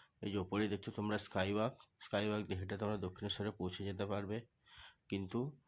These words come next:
এই যে রাস্তাটা গেছে দক্ষিণেশ্বরের দিকে, তার এই দিকটায়, মানে যে দিকটা দিয়ে আমরা আদ্যাপীঠ যাই, আদ্যাপীঠের যে রাস্তাটা আছে সেই রাস্তাটা দিয়ে তোমরা যদি কিছুক্ষণ এগিয়ে যাও, মিনিট দুই তিনে, তাহলেই তোমরা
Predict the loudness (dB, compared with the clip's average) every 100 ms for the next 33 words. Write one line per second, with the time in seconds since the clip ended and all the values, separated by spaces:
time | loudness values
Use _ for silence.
0 | -20 _ -6 -2 -2 2 4 4 4 0
1 | 2 4 2 2 2 2 0 0 -2 2
2 | 2 2 0 -2 2 2 0 -6 _ 2
3 | 2 2 -4 -2 -2 0 0 0 0 -4
4 | _ -4 -2 -2 -4 -2 0 0 -2 -2
5 | 0 2 2 2 0 2 0 2 0 0
6 | -6 -18 -20 -12 -12 -12 _ -2 -2 2
7 | 2 4 2 6 8 8 4 -2 -4 -2
8 | -2 -2 -4 -4 0 2 2 0 -2 0
9 | 2 2 2 0 2 2 2 0 0 -2
10 | -6 -4 -4 2 4 6 4 6 6 6
11 | 4 0 -12 -16 -14 2 6 8 8 6
12 | 4 4 4 4 4 -2 _ _ 2 4
13 | 4 2 2 4 4